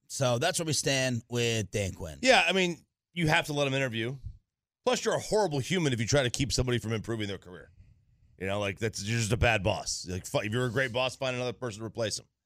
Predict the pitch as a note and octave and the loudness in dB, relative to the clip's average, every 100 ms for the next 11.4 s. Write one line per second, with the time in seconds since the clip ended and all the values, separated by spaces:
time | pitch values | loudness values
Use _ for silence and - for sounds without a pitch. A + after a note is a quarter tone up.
0 | _ _ - F2+ F#2 F#2 F#2+ F2 C3 E3+ | _ _ -12 -4 -2 0 -2 -4 -2 -2
1 | B2+ C3+ C#3+ B2+ C#3 C#3+ C3+ E3 C#3 C#3+ | 0 -2 -4 -4 -8 -8 -4 -2 -2 -2
2 | B2 A2+ A2 B2+ B2+ A#2 A2+ B2 A#2+ - | -4 -2 -2 0 0 -2 -4 -4 -4 -4
3 | G#2+ A2+ G#2+ G#2+ G2 - _ _ _ - | -2 0 2 2 -2 -6 _ _ _ -6
4 | A2+ A#2+ A2+ A#2 A2+ G#2 G#2+ G2+ F2 - | -2 -2 0 -2 -2 -2 -2 -2 -6 -10
5 | _ _ _ - G#2+ B2 A2+ A#2 A2 F2+ | _ _ _ -6 -2 0 0 -2 -4 -2
6 | G#2 G2+ F2+ - - _ _ _ _ F#2+ | 0 0 -4 -12 -20 _ _ _ _ -10
7 | A2+ A#2+ A2 A2 G2+ - _ _ _ _ | -2 0 2 0 -2 -8 _ _ _ _
8 | _ _ _ _ - D#2 F#2 G#2 A2 A#2+ | _ _ _ _ -18 -12 -6 -4 -2 -2
9 | A#2+ C3 C3+ C#3+ C3+ D#3 C#3+ E3+ F3 F#3+ | -2 -2 0 0 2 0 2 0 2 2
10 | F#3+ A#3+ - - _ _ - E3+ D#3 D#3 | 2 0 -4 -10 _ _ -2 2 4 4
11 | D3+ C#3+ C#3 | 4 2 0